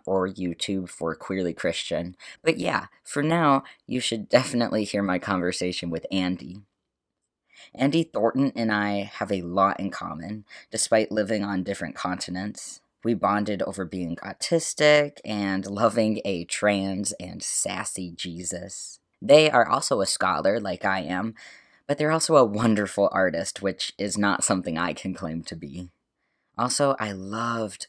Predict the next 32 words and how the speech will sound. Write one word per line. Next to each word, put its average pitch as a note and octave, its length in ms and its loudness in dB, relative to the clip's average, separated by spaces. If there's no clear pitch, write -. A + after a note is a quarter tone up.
getting G#2+ 280 -6
to - 120 -8
hear G#2 480 0
from G2+ 260 -4
them G2+ 260 -2
about G2 360 -4
Quakers, G2+ 800 -6
who G2 100 -6
are G2 140 4
also G#2 320 2
known F#2+ 220 0
as F#2 180 -2
the F2+ 140 -4
Society F2 580 -4
of E2 80 -10
Friends. G#2 640 -2
I C3 100 -6
thought D#3+ 220 2
I D#3+ 100 2
knew A#2 320 0
about A#2+ 340 0
Quakerism, C3+ 920 -2
but A2+ 240 4
Andy C3 280 -2
told B2+ 280 0
me C3+ 100 4
so A#2+ 280 -2
much A2+ 540 -2
that G2 120 -4
I F#2+ 80 -2
hadn't F#2+ 440 -6
known. F#2 360 -10